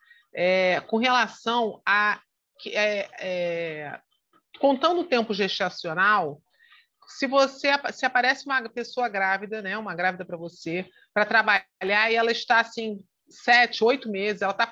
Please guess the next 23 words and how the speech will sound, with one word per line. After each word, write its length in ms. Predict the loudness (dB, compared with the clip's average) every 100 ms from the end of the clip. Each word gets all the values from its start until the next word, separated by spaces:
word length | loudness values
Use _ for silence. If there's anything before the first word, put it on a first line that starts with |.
| 0
prestes 460 | 2 2 0 -2
a 80 | -4
ter. 360 | -4 -6 -6 -8 _ _ _ _ _
O 100 | -6
fato 320 | 2 2 4
dela 180 | 2 2
estar 240 | 2 0 -2 2
prestes 400 | 2 2 0 -4
a 80 |
ter, 560 | -4 -2 0 2 0 -4 _ _ -14
é, 840 | -10 -8 -6 -4 -2 -4 -6 -8
diminui 800 | -4 -2 0 0 0 0 0 -2
a, 480 | 0 0 -2 -4 -8
a, 360 | -12 -12 -12 -16 _ _ _ _
a, 760 | -2 -2 -2 -6 -8 -8 -10 -12
a, 40 | -16 _ _ -20 _ _ _ _
o 80 | -10
trabalho 560 | 0 0 2 2 2 0
da 100 | -6
hipnose, 640 | -6 -8 -4 0 0 0
assim, 460 | -6 -6 -6 -4 -6 -6
fica 220 | -2 0
menos, 500 | 0 0 0 -2 -6